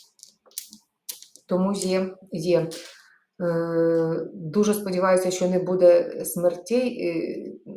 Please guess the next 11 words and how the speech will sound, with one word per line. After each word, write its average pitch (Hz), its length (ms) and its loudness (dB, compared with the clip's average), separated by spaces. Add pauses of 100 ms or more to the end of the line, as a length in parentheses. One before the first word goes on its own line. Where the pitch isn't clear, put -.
(220)
тому 190 180 -2
що 185 180 -10
показують, 185 420 -2
що 185 140 -8
так, 165 300 -6
ну, 185 400 -6 (160)
не 185 200 -4
дуже 151 300 -4
добре 135 320 -8
показали. 151 480 -10
Тому, 185 420 -2